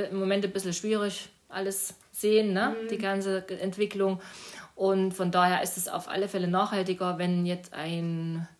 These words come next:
Speaker 1: Fleisch oder ein Obst nicht über den ganzen Globus geschippert werden muss, sondern wenn ich den direkt vor der Tür eigentlich habe, ne?
Speaker 2: Richtig.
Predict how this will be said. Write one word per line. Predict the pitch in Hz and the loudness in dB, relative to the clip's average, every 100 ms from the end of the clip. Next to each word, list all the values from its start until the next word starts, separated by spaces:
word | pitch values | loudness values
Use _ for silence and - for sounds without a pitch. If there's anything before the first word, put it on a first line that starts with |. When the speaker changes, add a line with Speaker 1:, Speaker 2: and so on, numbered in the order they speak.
| - | -18
Speaker 1:
Fleisch | - 185 185 196 196 | -2 4 6 6 2
oder | - 175 170 156 | -4 -4 -4 -2
ein | 165 170 170 | -2 -2 0
Obst | 190 190 - - - - - | 0 -2 -4 -8 -10 -18 -4
nicht | 190 185 - | 0 0 -4
über | - 190 190 | -8 -2 0
den | 185 | 0
ganzen | 175 180 180 185 | 0 -2 -2 -2
Globus | 185 196 196 202 202 | 2 4 4 0 -2
geschippert | 202 180 196 196 196 | -4 -4 -4 -4 -4
werden | 190 190 | -4 -4
muss, | 196 208 - | -6 -6 -6
sondern | 180 185 180 | -4 -2 -2
wenn | 175 | -2
ich | 175 | -4
den | 180 180 175 | -4 -4 -4
direkt | 165 175 | -6 -10
vor | - 190 | -8 -8
der | 190 - - - | -8 -14 -20 -18
Tür | - 247 226 | -4 0 0
eigentlich | 175 165 170 170 | -2 -2 -4 -4
habe, | 160 156 | -6 -6
ne? | 160 165 - - _ _ _ - _ - - - _ _ _ _ | -8 -8 -12 -20 _ _ _ -20 _ -20 -20 -20 _ _ _ _
Speaker 2:
Richtig. | 302 302 202 190 190 | -6 -6 -6 -6 -10